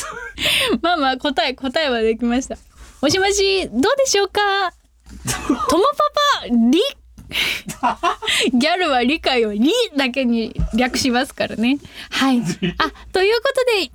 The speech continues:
り-、ゆるちゃんネーム、ともパパさん、お問い合わせありがとうございました。では、続いてのメールご紹介します。チーン！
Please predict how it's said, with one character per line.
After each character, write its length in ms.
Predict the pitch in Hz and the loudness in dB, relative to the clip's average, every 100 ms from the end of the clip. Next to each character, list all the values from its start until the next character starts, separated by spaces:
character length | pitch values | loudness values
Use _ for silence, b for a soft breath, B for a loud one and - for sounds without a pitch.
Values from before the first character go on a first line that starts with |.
| - | -4
り-、 180 | 240 - | -2 0
ゆ 160 | 262 294 | 0 0
る 80 | 330 | 0
ち 80 | 370 | 0
ゃ 80 | |
ん 100 | 349 | 0
ネ 160 | 349 349 | 0 0
ー 20 | |
ム、 160 | 294 320 | 0 0
と 140 | 285 | 2
も 160 | 320 392 | 2 2
パ 140 | 440 | 0
パ 140 | 453 440 | 0 0
さ 200 | - 359 | 0 0
ん、 80 | |
お 100 | 254 | -2
問 200 | 262 254 | 0 0
い 40 | 247 | 2
合 60 | |
わ 120 | 240 262 | 0 0
せ 100 | 240 | 0
あ 100 | 233 | 0
り 120 | 294 | 2
が 120 | 427 | 0
と 140 | 403 | 2
う 20 | 392 | 2
ご 100 | 381 | 2
ざ 140 | 392 | 2
い 80 | 392 | 0
ま 140 | 415 | 0
し 80 | 415 | -2
た。 100 | - | -2
で 60 | 381 | 0
は、 160 | 392 - B B B - 587 571 539 - - | -2 -4 B B B 0 2 2 0 -2 -4
続 260 | 320 370 | -2 0
い 60 | 415 | 0
て 100 | 427 | 0
の 120 | 403 | -2
メ 180 | 381 381 | 0 0
ー 40 | 415 466 | 0 0
ル 40 | |
ご 60 | 330 | 0
紹 260 | - 294 | 0 -2
介 200 | 269 262 | 0 -2
し 120 | - | 0
ま 200 | 226 247 | 0 0
す。 120 | 247 - | -2 -10
チ 120 | - | -4
ー 20 | |
ン！ 40 | 640 | 0